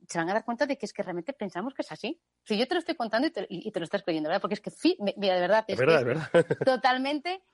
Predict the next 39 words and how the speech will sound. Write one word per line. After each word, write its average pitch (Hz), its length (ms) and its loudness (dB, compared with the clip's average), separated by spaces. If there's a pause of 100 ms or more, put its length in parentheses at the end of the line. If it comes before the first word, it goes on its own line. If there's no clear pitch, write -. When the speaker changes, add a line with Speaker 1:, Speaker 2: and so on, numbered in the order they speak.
(280)
Speaker 1:
Eh, 233 200 -8 (180)
creo 277 320 -2
en 294 100 -6
el 254 120 -10
modelo 226 480 -10
y, 180 260 -12
y 196 100 -8
de 175 120 -4
verdad 185 260 -8
que 214 80 -12
existe 202 420 -10
una 185 140 -6
relación, 160 540 -8 (180)
ahora 139 180 -2
ya, 135 260 -2
en 151 80 -6
serio, 156 280 -4
existe - 220 -10
una 165 100 2
relación 165 500 0 (440)
diferente 170 720 2
cuando 139 220 -4
tienes 147 220 -2
ese - 80 -12
tipo - 180 -6
de 135 40 -2
relación 135 260 -2
con - 120 -18 (240)
el 120 80 -10
cliente. - 300 -20 (240)
Entonces 156 160 2
lo 165 60 2
Speaker 2:
Bueno. 156 100 4
Speaker 1:
entiendes 165 260 2
muchísimo 175 440 2
mejor 139 260 -2
todo. 127 160 -6 (760)
Speaker 2:
Pues, 156 480 6
eh, 143 480 6